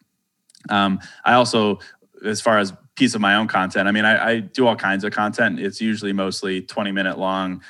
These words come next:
me talking episodes. I do, um, music and mindfulness episodes, which are upbeat collaborations with D Js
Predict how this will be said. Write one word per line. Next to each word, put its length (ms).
me 200
talking 400
episodes. 600
I 60
do, 360
um, 320
music 240
and 100
mindfulness 460
episodes, 560
which 160
are 80
upbeat 500
collaborations 640
with 120
D 120
Js 460